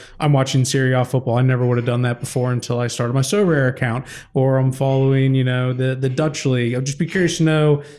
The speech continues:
how much is being put in there. I don't know if that's directly into your job, but just be curious 'cause you talked about it.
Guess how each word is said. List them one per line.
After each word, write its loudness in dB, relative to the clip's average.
how -2
much 2
is 0
being 2
put 0
in 2
there. 0
I 2
don't 0
know 0
if -6
that's -4
directly 0
into 2
your 2
job, -2
but -2
just -6
be 0
curious -2
'cause -4
you -4
talked -2
about -4
it. -4